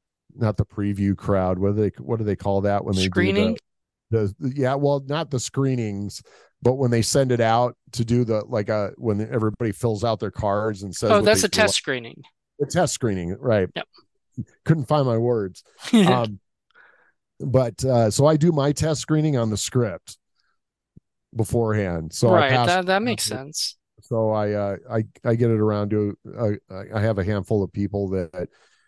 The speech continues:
Speaker 1: that I can trust with it, that, uh, so they come back and they're like, This is, yeah, we,
Speaker 2: So they
Speaker 1: this
Speaker 2: don't
Speaker 1: thing's
Speaker 2: Tarantino
Speaker 1: not
Speaker 2: it, though, right? Go
Speaker 1: No.
Speaker 2: back to Tarantino. So
Speaker 1: No.
Speaker 2: take it and, and put it out
Speaker 1: Yeah.
Speaker 2: there for everybody to see. <laughs>
Speaker 1: Right,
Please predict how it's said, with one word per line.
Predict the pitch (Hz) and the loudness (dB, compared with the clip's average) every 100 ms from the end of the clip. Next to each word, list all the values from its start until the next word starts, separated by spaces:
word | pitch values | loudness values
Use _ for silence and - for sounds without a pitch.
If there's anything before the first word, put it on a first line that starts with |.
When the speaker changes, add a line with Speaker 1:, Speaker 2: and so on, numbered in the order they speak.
| _ - | _ -2
Speaker 1:
that | 107 | 0
I | 101 | 0
can | 104 | -2
trust | 92 107 98 - | -2 0 0 0
with | 98 92 | -2 -2
it, | 92 - - | -4 -8 -4
that, | 98 90 - 98 | -2 -2 -4 -2
uh, | 92 90 - _ _ _ _ _ _ | -2 -2 -6 _ _ _ _ _ _
so | - - 104 | -6 -2 0
they | 107 | 0
come | 110 101 | -2 0
back | 104 104 104 | 0 0 -2
and | 95 | -4
they're | 82 | -4
like, | 92 98 | -4 -2
This | 120 110 | -4 -2
is, | 131 117 - - | -2 -4 -6 -10
yeah, | 101 117 92 98 | -4 -2 -4 -6
we, | 104 120 | -4 -6
Speaker 2:
So | - - | -6 2
they | 202 | 4
Speaker 1:
this | 202 | 6
Speaker 2:
don't | 190 | 4
Speaker 1:
thing's | 135 | 2
Speaker 2:
Tarantino | 208 196 185 - 208 180 143 | 2 2 0 0 2 2 2
Speaker 1:
not | 135 | -2
Speaker 2:
it, | |
though, | 135 131 127 135 | -4 -4 -6 -6
right? | 151 151 151 - _ - - | -4 -2 -4 -12 _ -12 -4
Go | 151 | 0
Speaker 1:
No. | |
Speaker 2:
back | 147 147 | 0 -2
to | 156 | -6
Tarantino. | 170 147 139 151 143 127 123 | -2 -2 -2 -4 -4 -6 -8
So | - 139 - - | -4 -4 -4 -8
Speaker 1:
No. | 101 104 101 - - _ | -4 -2 -4 -10 -14 _
Speaker 2:
take | - 190 165 | 0 0 2
it | 170 147 | 2 2
and, | 135 131 | -4 -10
and | 147 127 - | -10 -12 -6
put | - 156 | -2 2
it | 151 | 4
out | 151 | 4
Speaker 1:
Yeah. | 113 | 2
Speaker 2:
there | 135 131 127 | 2 0 -2
for | - | -2
everybody | 139 139 135 135 | -2 -2 -6 -6
to | 135 | -6
see. | - 156 139 _ - | -4 -4 -6 _ -20
<laughs> | - _ - | -20 _ -8
Speaker 1:
Right, | 120 113 104 98 | -2 0 0 -2